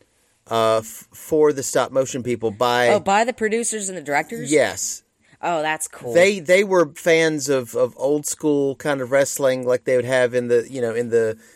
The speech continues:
Speaker 1: circuses and stuff like that.
Speaker 2: And as I said, this predicts King Kong versus Godzilla, as do multiple different little factors. It's so easy, just lizard versus gorilla. It's such an easy concept. So,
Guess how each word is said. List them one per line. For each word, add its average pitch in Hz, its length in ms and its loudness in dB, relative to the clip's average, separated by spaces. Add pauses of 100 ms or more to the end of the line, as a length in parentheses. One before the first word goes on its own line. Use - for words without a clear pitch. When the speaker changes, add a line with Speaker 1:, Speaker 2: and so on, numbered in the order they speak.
Speaker 1:
circuses 135 680 -2
and 135 100 -6
stuff 123 240 -4
like 131 160 -2
that. 131 280 2
Speaker 2:
And 180 120 -2
as 233 200 -2
I 233 100 2
said, 214 460 -2
this 208 160 -2
predicts 202 640 -8 (260)
King 170 240 -12
Kong 165 300 -10
versus 156 320 -8
Godzilla, 139 600 -4
as 135 260 -4
do 147 180 -6
multiple 123 680 -12 (160)
different 120 340 -10
little 113 160 -10
factors. 107 560 -10
It's 185 220 -6
so 233 220 -6
easy, 226 400 -12
just 160 260 -14
lizard 202 400 -12
versus 202 340 -12
gorilla. 185 540 -10 (460)
It's 170 200 -6
such 185 300 -8
an 190 100 -14
easy 180 220 -16
concept. 180 540 -16
So, 147 500 -4